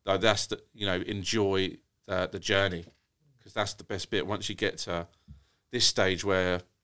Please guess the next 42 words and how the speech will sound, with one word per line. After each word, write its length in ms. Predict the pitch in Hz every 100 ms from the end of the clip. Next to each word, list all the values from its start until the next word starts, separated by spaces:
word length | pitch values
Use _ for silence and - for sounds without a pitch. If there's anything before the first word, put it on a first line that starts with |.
| _ _ _ _ _ _
you're 140 | 104 92
having 240 | 98 90
record 360 | 104 101 107 110
deals 260 | 101 90
fall 220 | - 107
through, 380 | 87 - 104 101
you're 160 | 95 92
trying 260 | - 101
to 60 | 92
get 260 | 95 87 - _ _ _
clearance 580 | - 117 110 101 95 -
for 140 | -
this 360 | 90 104 104 -
and 100 | 87
clearance 520 | - 110 104 101 -
for 140 | - 92
that, 340 | 104 104 104
or 260 | 90 87 87 - - _ _
you're 120 | 101
waiting 360 | 107 107 95 101
for 120 | -
the 120 | 98
right 300 | 92 104 104
time 260 | - 104 98
to 80 | 104
do 120 | 98
a 60 |
music 400 | 95 110 107 104
video, 280 | 107 104 104
all 180 | - 117
that 260 | 117 - -
stuff, 300 | - 101 117
like, 240 | 107 -
it's, 200 | - -
it's 200 | 143 139
all 100 | 135
great 340 | 104 139 107 87
and 260 | 98 98 107
I 60 |
love 240 | 104 107 95
it, 180 | 82
but, 260 | - 85